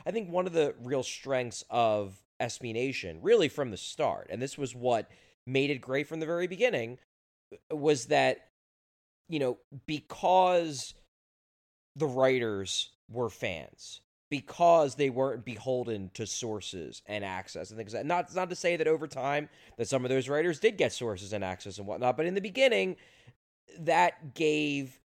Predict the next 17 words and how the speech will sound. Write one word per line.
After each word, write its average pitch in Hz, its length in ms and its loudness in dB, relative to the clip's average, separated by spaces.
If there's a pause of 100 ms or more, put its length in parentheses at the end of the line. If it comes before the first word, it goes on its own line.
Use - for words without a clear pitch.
(160)
the 147 120 -4
writers 127 580 2
and 117 100 -4
the 113 60 -4
sites 123 440 0
and 117 100 -6
the 110 60 -4
podcasts 117 800 0
an 127 80 -2
ability 131 580 2
to 123 120 -12
be 110 100 -10
critical 98 760 -6 (400)
in 139 260 0
ways 117 440 0
that 110 360 2 (300)
maybe, 120 600 4